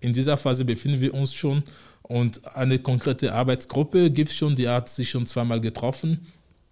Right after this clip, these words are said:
im Handlungsfeld Engagement und Beteiligung. Ähm, wir wollen, wir haben das internationale Forum. Ich weiß nicht, ob es Ihnen bekannt ist, das ist so ein beratendes Gremium für das,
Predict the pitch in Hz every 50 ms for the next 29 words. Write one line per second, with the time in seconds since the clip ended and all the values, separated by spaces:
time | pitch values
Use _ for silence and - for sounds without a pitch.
0 | _ _ _ _ _ _ - - 127 117 110 107 98 113 110 107 113 120 117 113
1 | - - 113 107 104 - - 104 107 104 101 101 98 104 107 107 104 101 95 -
2 | 101 101 - - 147 151 165 156 156 160 156 156 156 151 - - - - - -
3 | - - - 117 113 110 113 110 107 107 110 110 107 107 104 98 - - - -
4 | - - - - - - _ _ _ - 117 117 110 101 117 113 117 117 117 113
5 | 120 107 113 117 117 113 107 107 104 - - - 147 156 160 - 151 147 135 -
6 | - 135 127 131 139 135 - - 143 139 131 135 139 143 143 - - - - -
7 | - - - - 107 107 - 131 120 - - 120 117 120 117 - 117 120 117 110
8 | 110 - - 117 113 - 123 113 - - 107 - - 107 113 120 110 110 104 107
9 | 104 104 117 117 - 113 110 113 113 - - - - 117 139 151 151 151 147 143
10 | - - 139 131 127 123 - -